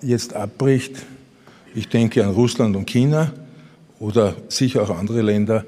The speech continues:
äh, nur deshalb, weil die Regime haben, deren Positionen wir nicht teilen. Im Gegenteil.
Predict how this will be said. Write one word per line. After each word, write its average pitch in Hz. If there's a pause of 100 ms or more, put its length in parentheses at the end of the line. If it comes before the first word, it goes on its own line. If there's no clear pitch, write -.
(580)
äh, 104 (340)
nur 127
deshalb, 120
weil 110
die 131
Regime 123
haben, 117 (400)
deren 110 (240)
Positionen 110
wir 92
nicht 92
teilen. 82 (540)
Im 120
Gegenteil. 151